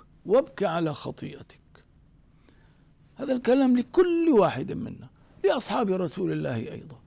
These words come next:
"أملك عليك لسانك"، يعني أمسك عليك لسانك، "وليسعك بيتك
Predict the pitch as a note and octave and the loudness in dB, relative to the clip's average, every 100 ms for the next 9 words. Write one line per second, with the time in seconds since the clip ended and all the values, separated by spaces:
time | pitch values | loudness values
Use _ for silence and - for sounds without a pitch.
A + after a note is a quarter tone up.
0 | _ _ _ _ - A#3+ A#3+ G#3+ - F3+ | _ _ _ _ 0 2 4 2 2 -2
1 | F#3+ F3 D#3 D#3 D#3+ D3+ - D#3+ F3+ A#3 | 0 -2 -2 -4 -6 -6 -6 -4 -4 2
2 | A#3 - D#3+ - D3 E3 - C3 - - | 2 2 -4 -6 -6 -6 -8 -10 -12 -14
3 | - - - - _ - _ - E4+ E4 | -14 -16 -20 -20 _ -20 _ -12 -8 -6
4 | F#3+ - - - - - - - | -6 -8 -10 -10 -12 -12 -14 -20